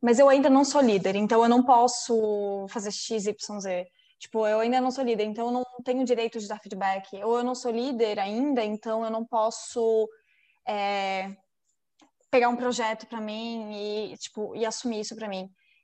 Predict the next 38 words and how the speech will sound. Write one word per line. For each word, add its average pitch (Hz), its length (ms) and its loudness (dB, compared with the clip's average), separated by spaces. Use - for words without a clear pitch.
E 226 140 2
eu 226 140 4
acho 233 160 0
que 262 60 0
daí 247 260 4
entra 269 260 2
com 262 200 0
outra 254 280 2
frase 247 400 2
que, - 140 -18
cara, 208 220 -2
essa 208 140 -4
frase 220 300 0
eu 220 60 2
acho 220 120 -6
que - 60 -6
ela 214 160 -2
casa 226 240 0
muito 233 260 -2
com, 226 480 -4
com 226 160 -4
essa 214 220 -6
da 220 100 -4
C 220 160 -8
E 226 60 0
O 214 40 0
da, 202 360 0
do 214 100 -6
Yahoo, 214 460 2
que - 160 -4
é, 226 100 4
tipo, 208 640 -6
é 208 60 -6
A 247 160 4
C 247 240 0
O, 208 160 -2
né? 196 200 -8
É, 190 440 -8